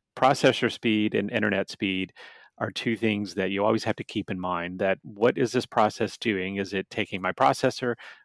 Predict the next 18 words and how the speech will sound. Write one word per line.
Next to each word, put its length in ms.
or 100
is 160
it 160
taking 580
my 360
bandwidth? 640
And 580
which 260
of 80
those 300
do 160
I 100
have 380
struggles 500
with? 320
<laughs> 100
And 440
what, 160